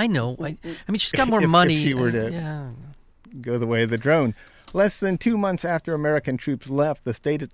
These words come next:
Speaker 2: Department is preparing to slash by as much as half the enormous diplomatic presence <coughs> it has planned for Iraq, a sharp sign of declining American influ-,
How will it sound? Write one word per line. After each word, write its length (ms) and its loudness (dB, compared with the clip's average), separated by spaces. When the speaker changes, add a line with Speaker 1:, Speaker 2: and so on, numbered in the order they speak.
Speaker 2:
Department 540 -4
is 100 -10
preparing 460 0
to 100 -6
slash 600 -4
by 180 -4
as 120 -6
much 240 -4
as 140 -14
half 400 -2
the 120 -4
enormous 600 -2
diplomatic 600 2
presence 500 2
<coughs> 240 -20
it 120 2
has 220 0
planned 400 -2
for 180 -2
Iraq, 480 -2
a 60 -12
sharp 340 -2
sign 340 -2
of 100 -8
declining 600 -4
American 400 -4
influ-, 500 -4